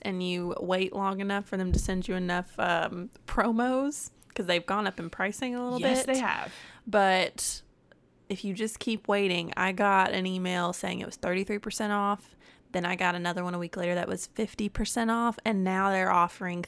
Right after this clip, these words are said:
Speaker 1: three days of, like, full premium experience to try to get you to try it. So if you wait long enough, you can try it for free before you pull the trigger.
Speaker 2: And I'm trying to get Kristen to try it because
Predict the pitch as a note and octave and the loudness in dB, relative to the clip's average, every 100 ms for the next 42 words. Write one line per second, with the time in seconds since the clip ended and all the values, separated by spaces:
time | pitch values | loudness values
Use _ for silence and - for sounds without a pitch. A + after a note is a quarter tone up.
0 | - F3+ F3+ F3 E3+ E3+ E3+ E3+ E3 D#3+ | -4 -2 0 0 2 2 0 -2 -2 -4
1 | - - - E3+ E3 F3+ E3+ F3 E3+ - | -4 -6 -2 0 0 -4 -2 -4 -4 -6
2 | - - F3 F3+ F#3 F#3+ - - - - | -8 -4 0 2 2 0 -4 -10 -10 -12
3 | - G3+ G#3 G3+ F#3+ G3 - A3 A3+ - | -12 -2 0 0 0 -4 -2 -2 -2 -4
4 | A#3 A#3 A#3 A#3 - A3 G3 F#3 F3 - | -2 0 0 -2 0 4 6 6 4 2
5 | F#3 F#3+ G3+ - A3 G#3+ A3 A3+ A3 - | -2 0 -2 0 0 2 2 0 0 -4
6 | F3+ - E3+ E3 D#3+ - D#3+ D#3 - D#3 | -4 -2 -2 -2 -6 -6 -4 -4 -4 -8
7 | - F#3 E3 E3 D#3+ - E3+ D#3 D#3 D#3 | -6 -4 -2 -2 -4 -4 -6 -4 -6 -8
8 | _ _ _ - E3+ - - F3 F#3 G3 | _ _ _ -8 -6 -6 -6 -4 -2 -4
9 | - - G#3 F#3 A3 A3 G3 F3+ - F3 | -6 -10 -6 -6 -2 -2 -2 -6 -6 -10
10 | - D#3+ - D3 - - F3+ F#3 E3+ E3+ | -10 -10 -8 -8 -8 -6 -6 -2 -4 -4
11 | - | -12